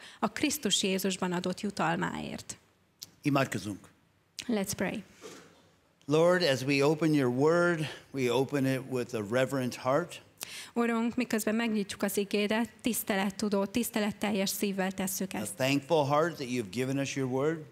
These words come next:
Speaker 1: És hálás szívvel azért, hogy egyáltalán odaadtad nekünk
Speaker 2: And
Speaker 1: az
Speaker 2: Lord, we
Speaker 1: igédet.
Speaker 2: ask that you would, um, open our hearts and that your Holy Spirit would minister to those places in our heart that only he knows that we need it.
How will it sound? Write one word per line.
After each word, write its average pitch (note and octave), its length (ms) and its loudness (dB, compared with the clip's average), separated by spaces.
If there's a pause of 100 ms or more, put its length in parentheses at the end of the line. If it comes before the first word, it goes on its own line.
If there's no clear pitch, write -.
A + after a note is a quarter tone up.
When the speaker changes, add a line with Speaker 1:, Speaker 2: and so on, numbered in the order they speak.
(240)
Speaker 1:
És G3+ 180 0
hálás G3+ 460 0
szívvel G3+ 380 -2
azért, G#3 460 -2
hogy G3+ 280 -4
egyáltalán G#3 500 -2 (100)
odaadtad F#3+ 500 -2
nekünk F#3+ 240 -2
Speaker 2:
And B2 100 2
Speaker 1:
az C3+ 60 6
Speaker 2:
Lord, C#3 140 6
we C3+ 60 4
Speaker 1:
igédet. C3+ 360 4
Speaker 2:
ask D3 160 0
that B2+ 160 -10
you C3+ 120 0
would, B2+ 260 2 (160)
um, A#2 160 -4
open D3+ 400 -2
our A2 240 -2
hearts A2 480 -4
and A2 160 -6
that G#2+ 160 -8
your A2 140 -8
Holy C3+ 220 0
Spirit C3 380 -2
would A2 180 -6
minister B2 800 -2 (380)
to C3+ 120 -4
those C3 220 0
places D#3 400 -2
in D3 160 -2
our C#3+ 200 -2
heart C#3+ 180 0
that D3 140 -2
only D3 260 2
he C3 180 -2
knows C#3 300 0
that A#2 160 -12
we A2+ 120 -8
need G#2+ 280 -4
it. D#2 140 -16